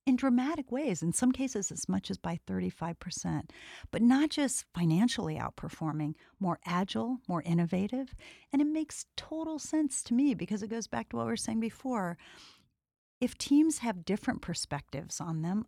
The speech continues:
of course they're gonna see opportunities that one person won't. They will be able to cover the blind spots that you might have as you go into a new market if you have people with a lot of different backgrounds.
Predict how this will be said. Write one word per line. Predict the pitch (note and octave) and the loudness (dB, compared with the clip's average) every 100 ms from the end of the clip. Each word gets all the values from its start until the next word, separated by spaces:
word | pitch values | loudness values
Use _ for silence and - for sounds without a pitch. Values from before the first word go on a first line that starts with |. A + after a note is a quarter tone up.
| - | -4
of | - | -6
course | - E4+ E4+ - | -8 -4 -4 -6
they're | G3+ G3 | -8 -4
gonna | G3 | -4
see | - - E3 | -4 -4 -4
opportunities | D#3+ E3+ - E3+ E3+ E3+ E3+ - | -4 -8 -2 0 0 -2 -4 -4
that | E3 F#3+ | -6 -2
one | F3 G3 | 2 4
person | F3+ - F3+ - D#3+ E3 | 2 -2 -2 0 0 0
won't. | D#3 D#3 G3 - - - - | -2 -6 -8 -16 -20 -18 -2
They | C#4 | 0
will | C#4 | 0
be | B3+ | 0
able | B3 G3 | -2 -4
to | |
cover | - - G3 G#3 | -6 -6 -2 0
the | F#3+ | 0
blind | F3 F3 F3+ A3 | 0 0 2 0
spots | - - - | -2 -6 -6
that | - | -6
you | F#3+ | 0
might | D#3+ E3+ D#3 | 0 0 -6
have | - E2 F#3 | -4 -4 -4
as | F#3+ | -6
you | - | -4
go | F3+ | 0
into | G3 A3 - E3+ | 4 4 2 -6
a | |
new | F#3 E3+ | -2 -2
market | E3 D#3+ - - - - _ | -2 -4 -6 -12 -12 -20 _
if | - - | -6 -2
you | B3 | -2
have | B3 | -2
people | - A#3+ G3 | -2 -4 0
with | F#3+ F#3+ | -2 0
a | |
lot | F3 D#3 | -2 0
of | D#3+ | -2
different | D#3 D#3 - - | -4 -4 -4 -4
backgrounds. | D3+ - D3+ D3 D#3 - | -8 -6 -4 -2 -2 -4